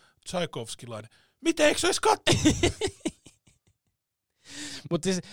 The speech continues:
Speaker 2: mä ymmärrän, mitä hän kykenee niinku, tätä mä vähän ihmettelen, mitä hän kykenee niinku olemaan jotenkin, koska mä muistan penskana,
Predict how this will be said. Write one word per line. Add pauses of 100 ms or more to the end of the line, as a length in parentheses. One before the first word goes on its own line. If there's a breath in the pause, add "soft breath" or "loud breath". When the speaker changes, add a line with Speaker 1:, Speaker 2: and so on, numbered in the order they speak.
Speaker 2:
mä
ymmärrän,
mitä
hän
kykenee
niinku, (480)
tätä
mä
vähän
ihmettelen,
mitä
hän
kykenee
niinku
olemaan
jotenkin,
koska
mä
muistan
penskana,